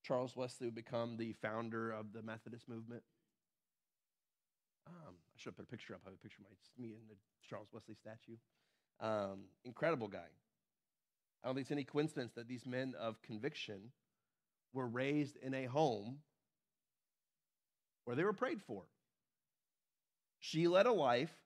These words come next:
absolutely convinced of the power of praying for her children, of the power of prayer. Another principle in First Samuel, the prayer life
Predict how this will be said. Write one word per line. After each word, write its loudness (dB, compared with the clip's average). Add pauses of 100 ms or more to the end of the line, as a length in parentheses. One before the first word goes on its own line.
(340)
absolutely 4
convinced 0 (280)
of 2
the 0
power 4 (260)
of 2
praying 2
for -2
her 2
children, -6 (760)
of 2
the 0
power 4 (300)
of -2
prayer. 0 (920)
Another 8
principle 2
in -6
First -2
Samuel, -2
the -6
prayer 10
life 10